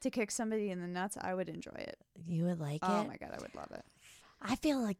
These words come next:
Speaker 2: even my husband, he'll, like, sometimes he's like, "Squeeze it really hard, like, as hard as you can."
Speaker 1: Seriously?
Speaker 2: He says that to me, and then, like, I freak out 'cause I'm worried, like, what if his dick just pops off in my hand and
Speaker 1: <laughs>
Speaker 2: then, like,
Speaker 1: Bing!
Speaker 2: I,
Speaker 1: And
Speaker 2: <laughs> and
Speaker 1: just
Speaker 2: I
Speaker 1: flies
Speaker 2: flies
Speaker 1: across
Speaker 2: across
Speaker 1: the
Speaker 2: the room?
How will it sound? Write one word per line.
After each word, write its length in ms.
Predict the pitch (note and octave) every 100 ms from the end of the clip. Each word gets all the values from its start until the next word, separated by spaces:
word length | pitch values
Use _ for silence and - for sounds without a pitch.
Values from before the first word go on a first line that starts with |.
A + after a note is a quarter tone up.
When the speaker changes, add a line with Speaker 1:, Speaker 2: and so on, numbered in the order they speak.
| -
Speaker 2:
even 540 | G#3+ G3 G#3+ G3+ G3 F3
my 160 | G3
husband, 340 | G3+ G#3 G#3 G#3+ -
he'll, 220 | F#3 A3
like, 220 | A#3 G#3+
sometimes 420 | - G#3+ G3+ G3+
he's 160 | G3+ F#3
like, 160 | F#3 -
"Squeeze 540 | - - G#3 F#3+ G3
it 240 | A3 F3
really 300 | F#3+ F#3 F#3+
hard, 320 | F#3 F3+ F3+ F#3
like, 120 | F3+
as 140 | D#3+
hard 260 | - F#3+ F3
as 140 | F3+
you 80 | F#3
can." 420 | F#3 E3+ E3 F#3
Speaker 1:
Seriously? 840 | A3 C#4 D4+ F4+ F#4+ - F#4+ G4 F#4+
Speaker 2:
He 100 | G4
says 340 | - F3 F3
that 140 | A3+ A3+
to 120 | -
me, 300 | C4 C4 C4
and 180 | G#3 F#3
then, 220 | G3 G3
like, 260 | F#3+ F3+ F3 -
I 280 | D#3+ F#3+ G#3+
freak 440 | - - A3 -
out 280 | F#3 A3 -
'cause 140 | -
I'm 120 | F3+
worried, 400 | F#3+ G3+ G3 F#3+
like, 140 | G3 D#3+
what 120 | - G3
if 100 | -
his 160 | F#3+ -
dick 200 | - G3
just 180 | F3 - _
pops 420 | - - G3+ -
off 240 | F#3 F3 G#3
in 100 | F#3
my 80 | F3+
hand 500 | - - A4+ - B4+ C#5
and 140 | -
Speaker 1:
<laughs> 0 |
Speaker 2:
then, 200 | C#5 G4+
like, 180 | - D#3
Speaker 1:
Bing! 80 | E5
Speaker 2:
I, 340 | D5+ - -
Speaker 1:
And 80 | F#4+
Speaker 2:
<laughs> 0 |
and 60 | F#4+
Speaker 1:
just 200 | - G4
Speaker 2:
I 20 |
Speaker 1:
flies 320 | - A#3+ A3+ A#3
Speaker 2:
flies 140 | B3
Speaker 1:
across 140 | A#3 B3+
Speaker 2:
across 180 | B4 A#4+
Speaker 1:
the 60 | D4+
Speaker 2:
the 60 |
room? 260 | G#4 C#5+